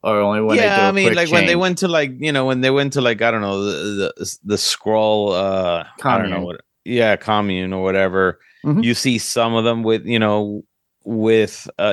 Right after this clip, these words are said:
Speaker 2: you know, looking like Skrulls. You see others that are still human, and I was like, well, w-, the story on that, it's either one or two. Either one, it, because they were saying how even some Skrulls don't know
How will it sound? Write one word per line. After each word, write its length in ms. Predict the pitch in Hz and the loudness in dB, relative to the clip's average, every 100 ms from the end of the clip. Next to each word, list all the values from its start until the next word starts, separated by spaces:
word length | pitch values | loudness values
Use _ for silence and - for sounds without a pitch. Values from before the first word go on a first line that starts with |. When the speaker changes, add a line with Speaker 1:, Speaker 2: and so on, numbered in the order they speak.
| 95 | 0
Speaker 2:
you 80 | |
know, 160 | 113 104 | -2 -2
looking 300 | 104 113 107 | -2 -2 -2
like 160 | 101 95 | -2 -2
Skrulls. 500 | - 107 104 104 98 | -4 0 0 0 -4
You 60 | |
see 200 | 95 107 | -4 0
others 260 | 101 101 95 | 0 0 0
that 120 | 101 | -2
are 40 | 95 | -2
still 300 | - 107 98 | -2 -2 0
human, 440 | - 101 101 104 | 0 0 2 0
and 100 | 101 | 2
I 60 | 107 | 2
was 160 | 107 | 2
like, 140 | 110 107 | 0 0
well, 360 | 135 139 - _ _ _ _ | 0 0 -2 _ _ _ _
w-, 260 | 143 131 127 - | -2 0 -2 -2
the 120 | 135 123 | -2 -2
story 400 | - 139 196 196 | -2 0 2 0
on 120 | 127 | 2
that, 200 | 120 110 | 2 2
it's 160 | 104 117 | 2 0
either 160 | 104 | 2
one 180 | 101 117 | 2 2
or 80 | 110 | 0
two. 380 | - 82 67 - - | 0 -2 -4 -10 -2
Either 500 | 123 104 101 95 92 | 0 2 2 2 0
one, 580 | 95 98 110 113 117 110 - | 0 2 2 2 0 -4 -8
it, 340 | 92 107 - | -4 -2 -2
because 240 | 92 107 98 | -4 -2 0
they 60 | |
were 140 | 104 101 | 0 0
saying 320 | - 113 104 | 0 -2 -2
how 160 | 92 95 | 0 0
even 280 | 95 98 90 | 0 -2 -4
some 320 | - 107 104 | -4 -2 -2
Skrulls 600 | 98 - 98 92 90 82 | -4 -2 2 2 0 -2
don't 300 | - 92 90 90 | -2 -2 -2 -2
know 520 | 95 87 78 - | 0 0 -4 -8